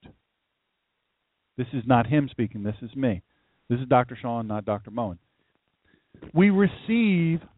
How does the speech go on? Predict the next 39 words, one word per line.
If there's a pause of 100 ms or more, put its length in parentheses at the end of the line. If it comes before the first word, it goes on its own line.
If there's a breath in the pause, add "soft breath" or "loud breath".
(160)
by (120)
faith. (140)
We (100)
have (100)
to
have (320)
faith, (100)
real
faith,
not
fake (100)
faith. (720)
What
do
I (120)
say
all
the
time?
Hesitant
faith
is
no
faith
at
all. (3000)
If
we
don't
believe, (1120)
then
our
faith (120)
cannot
achieve
its
goal.
It
can't.